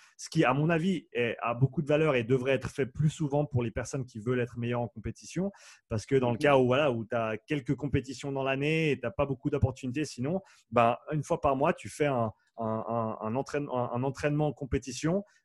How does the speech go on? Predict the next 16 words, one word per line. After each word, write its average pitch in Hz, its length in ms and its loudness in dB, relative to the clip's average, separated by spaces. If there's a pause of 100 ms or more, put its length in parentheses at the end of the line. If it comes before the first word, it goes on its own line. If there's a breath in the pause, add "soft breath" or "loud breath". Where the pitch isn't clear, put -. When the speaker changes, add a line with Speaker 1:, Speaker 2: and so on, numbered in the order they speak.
(120)
Speaker 1:
dans 151 100 2
le 175 60 6
format 156 400 2
compétition 143 720 -4
et, 127 240 2
et 117 60 -2
ça 113 180 0
va 156 140 4
te - 80 -16
permettre 143 320 0
de 123 80 2
mieux 127 220 2
gérer 139 280 2
tous 139 120 -8
ces 120 140 -8
paramètres 127 540 -2